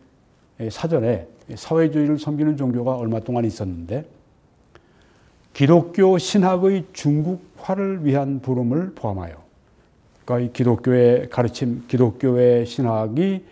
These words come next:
성경적이 아니라 중국적인, 중국화해야 한다. 이렇게 얘기한다고 하는 겁니다. <clears throat> 그래서 각각의 종교들의 믿음과 실행에 직접 개입하는 것이,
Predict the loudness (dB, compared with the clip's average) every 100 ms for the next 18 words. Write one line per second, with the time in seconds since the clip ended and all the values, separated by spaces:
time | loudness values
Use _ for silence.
0 | -20 -20 -20 _ _ _ _ _ _ _
1 | 0 2 4 2 2 2 4 4 4 2
2 | 0 -2 0 2 2 0 -2 0 2 2
3 | -6 -2 2 2 0 -6 -14 -12 -8 -8
4 | -10 -6 -6 -6 -10 -14 -20 _ _ _
5 | _ _ -14 -12 -4 -4 0 2 2 0
6 | -6 -12 -16 -18 -20 _ _ _ _ _
7 | _ _ _ _ _ _ _ _ _ _
8 | _ _ -2 -2 0 0 0 -2 -4 -8
9 | -2 0 2 4 4 2 2 2 2 0
10 | 2 0 0 0 0 0 -2 -2 -6 -6
11 | -6 -10 -20 _ _ _ _ _ _ _
12 | _ _ _ _ _ _ _ -12 -8 -4
13 | -4 -2 -2 -2 -6 -8 -10